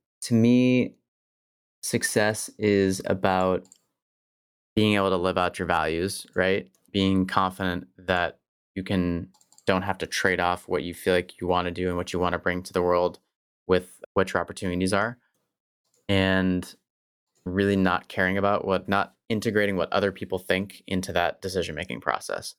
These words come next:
right? So figuring out what your values are, what you wanna do,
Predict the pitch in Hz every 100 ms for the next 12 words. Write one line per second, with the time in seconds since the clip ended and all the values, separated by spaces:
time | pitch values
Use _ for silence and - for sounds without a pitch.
0 | _ 92 95 95 _ _ _ _ - 98
1 | 95 117 110 98 101 98 95 95 92 87
2 | 87 90 98 98 92 85 87 87 85